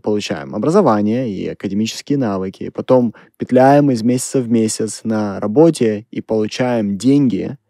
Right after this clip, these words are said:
чтобы есть, спать под крышей и иногда отдыхать пару недель в году и лечиться, когда наше тело ломается. Параллельно с этим мы выполняем задачи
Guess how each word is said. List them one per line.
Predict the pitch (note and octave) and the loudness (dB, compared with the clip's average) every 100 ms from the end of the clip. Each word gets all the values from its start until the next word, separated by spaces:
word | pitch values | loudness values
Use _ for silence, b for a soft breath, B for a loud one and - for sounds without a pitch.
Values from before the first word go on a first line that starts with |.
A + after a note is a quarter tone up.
| _ _ | _ _
чтобы | - - G#2 G2+ F2 _ - | -14 -4 -2 -2 -4 _ -10
есть, | G2+ G#2+ C#3+ D#3+ - - _ _ _ _ | -4 2 2 0 -8 -20 _ _ _ _
спать | - - - | -10 -10 -8
под | - - | -12 -8
крышей | - C#3+ - C3+ C3 C3 _ - | 2 2 4 -2 -2 -6 _ -12
и | - G3 | -6 -2
иногда | D3+ B2 C3+ C3+ C3 | 0 2 4 6 4
отдыхать | A#2+ D#3+ G#3 - | 0 0 0 2
пару | C3 A#2+ | 2 4
недель | A2+ A2 A#2+ A2 G2+ - _ | 2 2 4 2 0 -10 _
в | G#2 G#2+ | -12 0
году | A#2+ B2 C#3+ B2 | 2 4 4 2
и | F#2+ F#2+ F#2+ F#2 A2+ _ _ - | -2 -6 -6 -8 -10 _ _ -8
лечиться, | A2 - D3 A#2+ | -4 0 0 -2
когда | - G#2+ G#2+ G2 F2+ | -6 -2 0 -2 -4
наше | G#2 G2 | -8 -8
тело | - G2 | -6 -2
ломается. | G#2 A2 F2 - - _ B B B B B B | 0 -2 -4 -10 -20 _ B B B B B B
Параллельно | B2 B2 F#3 A3+ C3+ | 2 6 6 6 2
с | - A2 | 0 -4
этим | F#2+ A2 A#2 E3+ _ - | -4 -6 -8 -10 _ -4
мы | B2 | 0
выполняем | B2+ A#2+ A#2+ B2 C#3 D#3+ C#3 | 0 2 2 2 0 0 0
задачи | A#2 B2 B2 - | 0 0 0 -6